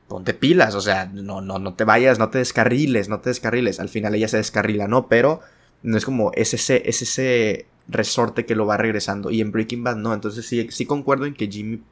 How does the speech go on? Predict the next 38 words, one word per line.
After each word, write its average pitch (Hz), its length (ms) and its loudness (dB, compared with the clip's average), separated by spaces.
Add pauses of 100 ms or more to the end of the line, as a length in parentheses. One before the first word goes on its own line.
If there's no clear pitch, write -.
(240)
es - 220 -4
un 110 100 -10
personaje 110 480 -4
un 101 60 -8
poco 107 260 -8
más 104 340 -4 (880)
paulatinamente 127 1000 2
trabajado 123 640 2
que 113 80 0
tal 104 200 0
vez 110 180 -2
el 110 140 0
de, 98 280 0 (840)
el 113 140 0
de, 107 240 2
el 104 260 0
de 101 80 0
Walter 107 360 0
White. 117 300 0 (380)
Incluso 135 720 2 (480)
para 131 240 6
mí 127 120 0
desde 175 200 4
los 165 160 4
primeros 123 400 0
episodios 135 460 -2
de, 113 260 2
de 107 180 0
Wal-, 107 360 0
de, 104 220 0
de 104 100 -2
Breaking 113 340 -2
Bad 151 240 0 (400)
ya 123 260 4
ves 139 220 0
a 147 60 0
un 147 200 -4
Walter, 139 560 0